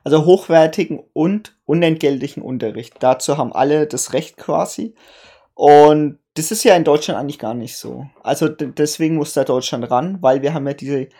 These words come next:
Sonderschulen. Also ein bisschen wie so ein Abstempeln von Menschen mit Behinderung jetzt, in Anführungsstrichen. Und dazu gibt es einen O-Ton,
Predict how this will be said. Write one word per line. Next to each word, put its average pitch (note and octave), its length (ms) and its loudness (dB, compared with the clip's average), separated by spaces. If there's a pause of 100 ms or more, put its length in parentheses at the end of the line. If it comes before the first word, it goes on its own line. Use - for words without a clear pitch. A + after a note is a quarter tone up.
(160)
Sonderschulen. - 880 -10 (460)
Also D3 360 0
ein G2+ 440 -12
bisschen F3 360 -4
wie D3 120 -8
so D3 320 -4
ein C3 220 -10
Abstempeln C3+ 800 -8
von A#2+ 500 -8
Menschen A#2+ 460 -10
mit B2 280 -12 (580)
Behinderung C3+ 580 -2
jetzt, A#2 260 -8
in C3+ 300 -10
Anführungsstrichen. - 760 -12
Und C#3 120 -6
dazu C3+ 420 -4 (320)
gibt - 220 -12
es E3 100 -6
einen C3 220 -4
O-Ton, D#3+ 800 -8